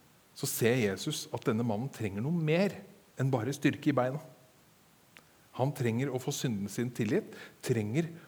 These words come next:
å få, eh, gjort opp sin synd for å komme inn i fellesskap med Jesus, for å kunne begynne å følge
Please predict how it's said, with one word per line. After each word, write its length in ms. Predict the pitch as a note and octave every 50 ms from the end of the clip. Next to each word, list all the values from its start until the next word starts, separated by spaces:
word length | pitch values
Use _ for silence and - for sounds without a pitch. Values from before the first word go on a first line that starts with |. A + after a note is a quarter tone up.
| - - -
å 80 | -
få, 380 | - - - - - G#2+ A2 C3 B2+ - - - - - - - - - - - _ - A#2+
eh, 380 | A#2+ A#2+ A2+ A2+ A2+ G#2+ G#2 G#2 - - - -
gjort 400 | D#3 C#3+ E3 - - - - - D#3+ F3
opp 160 | - - - - - - - _ _ _ _ _ _ _ - - - _ - - _
sin 240 | - - B2+ B2 B2+ A#2+
synd 240 | - C3 D3 F#3 F3+ - -
for 220 | - C#3 A#2+ A#2
å 60 | A#2
komme 200 | - - B2 A#2+ C3+ B2+
inn 220 | A#2 A#2 C3 B2+ - - - -
i 60 | -
fellesskap 680 | - - G2 F#2 F2 F2+ - - - A2+ C3 - - - - - - -
med 160 | B2 C3 B2+
Jesus, 380 | G#2+ G2 - - F#3 - - - - -
for 140 | - - B2
å 80 | B2+ -
kunne 220 | C#3+ A#2+ A2 A2+
begynne 160 | B2 A2 G2 A2
å 80 | -
følge 400 | - - - D3 A2+ G2+ A#2+ D3